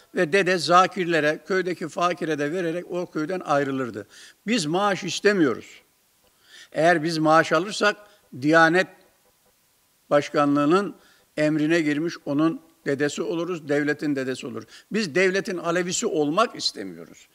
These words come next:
Biz şimdiye kadar nasıl geldiysek şimdiden sonra da öyle gitmeyi, öyle yaşamayı yeğliyoruz. Biz buna karşıyız. Dedelerin maaş almasına karşıyız. Görüşme olmadı ama aradılar.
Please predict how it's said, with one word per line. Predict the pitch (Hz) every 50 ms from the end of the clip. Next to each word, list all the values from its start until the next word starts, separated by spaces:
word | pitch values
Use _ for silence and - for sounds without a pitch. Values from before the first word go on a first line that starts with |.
| _ _ _ _ _ _ _ 180
Biz | 220 214 -
şimdiye | - - 339 277 262 226 180 165 143
kadar | 156 151 147 143 139 165
nasıl | 220 208 - 208
geldiysek | 160 185 190 175 160 160 156 - 185 160
şimdiden | - - 190 180 180 190 175 202 190
sonra | 170 - 180 165 156 151 151
da | 170 202 208 - - - - _ _ _
öyle | 214 208 190 175 185 180
gitmeyi, | 160 175 - - 170 160 160 170 165
öyle | - 190 190 170 165
yaşamayı | 165 160 - - 156 147 143 147 160 185 196 - - _ _
yeğliyoruz. | - 254 202 180 143 113 95 87 80 90 - - - _ _ _ _ _ _ _ _ _ _ _ _ _ _ _ _ _ _ _ _ -
Biz | 196 151 143 170
buna | 202 202 202
karşıyız. | - 196 175 170 151 - 165 131 113 - - -
Dedelerin | 190 196 185 170 156 151 147 143
maaş | 151 185 196 190 175 -
almasına | 160 156 143 139 139 127 - 160 165 -
karşıyız. | - 135 127 113 - - - - - - _ 131 135 131 123 120 120 120 - - - - - - - - - - - - - _ _ -
Görüşme | - 185 208 226 - - 269 254
olmadı | 220 220 233 226 208 202 202 226 240
ama | 247 202 208 220 208
aradılar. | 196 190 202 196 170 185 170 151 127 - -